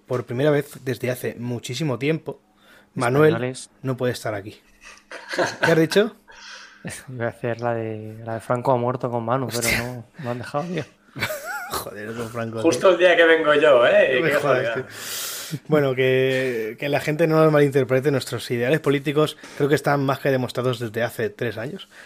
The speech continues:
Speaker 1: así que, mm, solo tenéis que echar un vistazo atrás. <laughs> Manuel no puede estar hoy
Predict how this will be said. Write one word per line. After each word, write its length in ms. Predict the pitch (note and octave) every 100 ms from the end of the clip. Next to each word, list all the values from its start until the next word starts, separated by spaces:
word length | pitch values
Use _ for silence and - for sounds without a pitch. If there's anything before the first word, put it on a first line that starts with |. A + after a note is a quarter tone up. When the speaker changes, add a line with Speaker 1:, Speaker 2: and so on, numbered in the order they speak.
| - -
Speaker 1:
así 220 | A2+ A#2+
que, 240 | C#3+ F#2+
mm, 220 | F#2+ A2 A2+ -
solo 240 | - C3+
tenéis 240 | C3 B2+ B2
que 80 | B2+
echar 200 | - B2+
un 80 |
vistazo 340 | B2 B2 B2 B2
atrás. 400 | B2+ C3 - - _ -
<laughs> 240 | - -
Manuel 220 | C#3+ D#3 F#3+
no 80 |
puede 160 | E3 F3+
estar 240 | E3 D#3+ E3
hoy 300 | F#3 F3